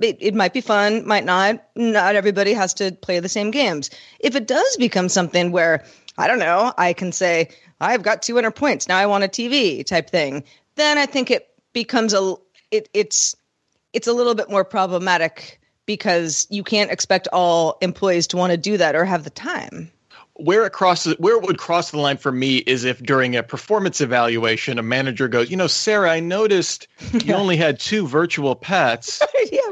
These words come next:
Speaker 1: where are all your
Speaker 2: and,
Speaker 1: snakes?
Speaker 2: you know, Roger has thirty-seven. I'm just noticing that. I, I've worked in, I have not worked in a warehouse job, so I cannot speak to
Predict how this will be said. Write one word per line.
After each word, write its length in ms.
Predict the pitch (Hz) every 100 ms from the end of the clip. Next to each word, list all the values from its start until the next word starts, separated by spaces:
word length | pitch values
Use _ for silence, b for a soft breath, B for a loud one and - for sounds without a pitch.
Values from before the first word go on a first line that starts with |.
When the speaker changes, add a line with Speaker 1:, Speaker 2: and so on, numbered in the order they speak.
| 226
Speaker 1:
where 80 |
are 100 | 269 269
all 60 |
your 120 | 262
Speaker 2:
and, 80 | 220
Speaker 1:
snakes? 500 | 262 - 262 160 - -
Speaker 2:
you 100 | 156
know, 160 | 143
Roger 560 | 131 151 226 269 160 147
has 360 | 139 127 127 -
thirty-seven. 1000 | - 190 165 139 - 220 262 135 117 117
I'm 180 | 120 127
just 240 | 170 -
noticing 400 | 160 190 190 151
that. 160 | 139 - B B B _
I, 120 | - - -
I've 320 | 233 285 175
worked 340 | 160 190 185
in, 640 | - 151 147 143 135 131 -
I 80 | -
have 240 | 160 202
not 160 | 190 165
worked 160 | 156
in 60 | 143
a 40 |
warehouse 340 | 123 123 123 -
job, 220 | 123 110
so 80 | 120
I 80 |
cannot 300 | 113 127 120
speak 220 | - 135
to 80 | -